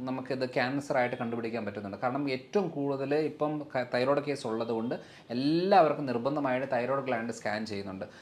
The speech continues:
സ്കാൻ ചെയ്തതിൻ്റെ ഭാഗമായിട്ട് നമുക്ക് ഗ്രേഡിങ് വരും. പക്ഷേ ഈ പറയുന്ന ആളുകൾക്കൊന്നും ഒരു സിംറ്റമും കാണിക്കത്തില്ല.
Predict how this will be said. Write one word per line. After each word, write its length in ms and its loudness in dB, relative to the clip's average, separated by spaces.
സ്കാൻ 400 4
ചെയ്തതിൻ്റെ 460 2
ഭാഗമായിട്ട് 720 4
നമുക്ക് 300 -2
ഗ്രേഡിങ് 440 0
വരും. 320 0
പക്ഷേ 280 0
ഈ 220 2
പറയുന്ന 320 6
ആളുകൾക്കൊന്നും 840 4
ഒരു 120 10
സിംറ്റമും 480 2
കാണിക്കത്തില്ല. 640 -2